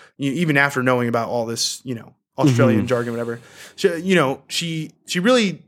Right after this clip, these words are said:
Speaker 1: did say something critical to me, which is like, I can't re-lose my focus though. You can't, I can't just jump back into giving my time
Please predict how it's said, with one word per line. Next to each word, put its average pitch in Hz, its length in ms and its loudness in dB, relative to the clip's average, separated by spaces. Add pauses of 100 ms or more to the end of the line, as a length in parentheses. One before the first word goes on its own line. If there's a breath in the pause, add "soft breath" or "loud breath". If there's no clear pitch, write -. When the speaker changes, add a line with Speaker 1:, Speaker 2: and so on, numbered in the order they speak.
Speaker 1:
did 175 320 0
say 175 120 2
something 151 420 -4 (400)
critical 165 340 0
to 135 120 -8
me, 135 100 -4
which 131 200 -4
is 131 160 -4
like, 131 180 -2
I 165 120 2
can't 269 480 -2 (260)
re-lose 170 640 0
my 139 160 0
focus 131 480 -4
though. 107 240 -10 (360 soft breath)
You 190 120 -4
can't, 269 420 -2
I 180 100 4
can't 311 240 0
just 247 160 -4
jump 202 240 2
back 170 260 2
into 185 380 -2
giving 175 500 0
my 151 180 -2
time 156 640 -4